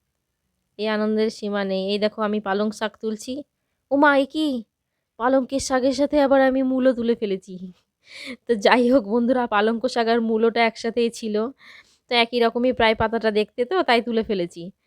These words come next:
তো দেখো, সব থেকে ছোট্ট মূলোটি আমি তুলেছি। খুব সুন্দর লাগছে না মূলোটি দেখতে? এই দেখো, তোমাদেরকে দেখানোর চেষ্টা করছি কতটা ছোট।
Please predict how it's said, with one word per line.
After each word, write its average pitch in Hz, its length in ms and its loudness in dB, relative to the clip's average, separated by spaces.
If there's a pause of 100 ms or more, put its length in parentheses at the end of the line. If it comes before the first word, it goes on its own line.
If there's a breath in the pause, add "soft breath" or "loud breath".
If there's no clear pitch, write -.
(280)
তো 226 60 -10
দেখো, 196 380 2 (1200)
সব 233 260 2 (160)
থেকে 269 220 -4 (100)
ছোট্ট - 480 -8
মূলোটি 269 440 2
আমি 214 160 0
তুলেছি। 196 380 -4 (240)
খুব 285 200 -8
সুন্দর 262 360 0
লাগছে 196 340 -2
না 214 220 -4
মূলোটি 214 420 -2
দেখতে? 202 360 -4 (520)
এই 294 200 2
দেখো, 233 220 4
তোমাদেরকে 220 340 0
দেখানোর 208 280 -2
চেষ্টা 214 240 -10
করছি 214 240 -16
কতটা 220 320 -4
ছোট। 208 220 -8